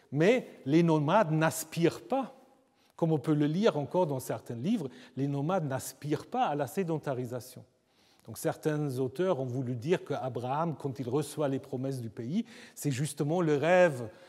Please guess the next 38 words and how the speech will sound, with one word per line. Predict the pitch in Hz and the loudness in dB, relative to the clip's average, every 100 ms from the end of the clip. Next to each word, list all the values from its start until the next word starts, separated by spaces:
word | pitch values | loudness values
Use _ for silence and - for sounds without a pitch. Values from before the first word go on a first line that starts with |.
| - - | -20 -10
de | - | -8
tous | - 196 | -2 4
les | 185 | 6
nomades | 160 143 147 190 139 | 6 4 4 4 2
d'avoir, | 123 131 120 165 180 143 | -2 -2 0 2 2 2
euh, | 131 123 | 0 -2
un | 131 147 | -4 -4
pays | 139 135 160 185 170 | -4 -4 -4 -2 -2
où | 156 170 165 | -2 0 -2
s'installer. | 135 110 - 180 196 - - _ _ _ _ _ - | -4 -10 -6 -6 -4 -8 -14 _ _ _ _ _ -8
Non, | 135 135 | -6 -6
c'est | - 113 113 | -8 -10 -6
un | 127 | -4
autre, | 160 - 113 | -4 -6 -8
euh, | 104 95 101 98 95 98 101 107 | -8 -10 -12 -14 -14 -14 -14 -10
disons, | 127 127 127 | -8 -6 -6
les, | 113 110 | -6 -8
les | 107 110 107 | -10 -10 -12
promesses | - 127 135 113 | -10 -6 -4 -6
du | |
pays | 113 123 185 - - - - | -8 -6 -6 -8 -20 -16 -8
ont | 139 | -6
un | 123 139 | -4 -6
autre | 147 - 120 | -6 -8 -10
sens. | - - 147 113 - | -10 -8 -8 -8 -8
Donc | 127 117 | -8 -2
les | 147 | 0
deux | 139 208 | 4 4
modes | 202 196 | 6 6
de | 151 | 4
vie | 139 165 | -2 -2
peuvent | - 202 208 | 4 2 2
coexister, | 170 135 - - - - 190 226 - - _ _ | -2 -2 -4 -12 -12 -4 -4 -4 -12 -20 _ _
et | 120 | -10
parfois | 135 127 139 | -8 -6 -4
même | 135 175 175 - | -2 -2 -2 0
à | |
l'intérieur | 156 151 147 147 123 117 113 139 | 0 0 -2 -4 -4 -4 -4 -6